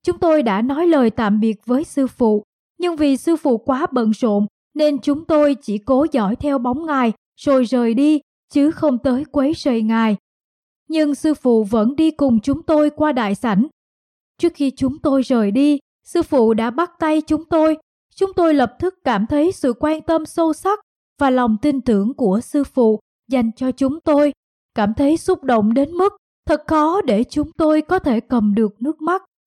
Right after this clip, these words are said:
Khi hồi tưởng lại những ngày được ở bên sư phụ,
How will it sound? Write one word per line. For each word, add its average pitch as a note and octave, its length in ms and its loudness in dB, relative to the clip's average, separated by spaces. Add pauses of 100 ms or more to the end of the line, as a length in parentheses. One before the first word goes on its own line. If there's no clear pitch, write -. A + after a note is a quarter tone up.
(800)
Khi C#4+ 120 0
hồi B3 240 2
tưởng A3+ 260 -2
lại A#3 400 -2
những A3+ 240 0
ngày C#4 240 0
được A#3 180 -2
ở G#3 180 -4
bên C#4+ 280 0
sư C#4+ 240 -4
phụ, G#3+ 380 0